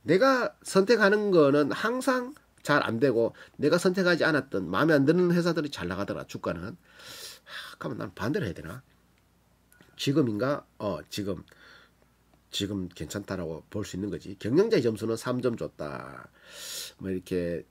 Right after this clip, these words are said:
불닭볶음면을 만들어내고 이런 식으로 이제 경영을 바꾸고 신공장을 만드는 데 투입하고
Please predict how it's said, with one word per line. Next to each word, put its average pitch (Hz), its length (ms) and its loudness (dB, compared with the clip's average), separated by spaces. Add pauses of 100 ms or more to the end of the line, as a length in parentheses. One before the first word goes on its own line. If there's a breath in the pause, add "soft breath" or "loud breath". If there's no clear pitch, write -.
(160)
불닭볶음면을 117 960 0
만들어내고 104 1160 0
이런 120 240 0
식으로 104 420 0
이제 95 280 -4
경영을 110 500 -4 (100)
바꾸고 113 400 -2
신공장을 123 640 0
만드는 113 320 -2
데 - 100 -18
투입하고 117 840 0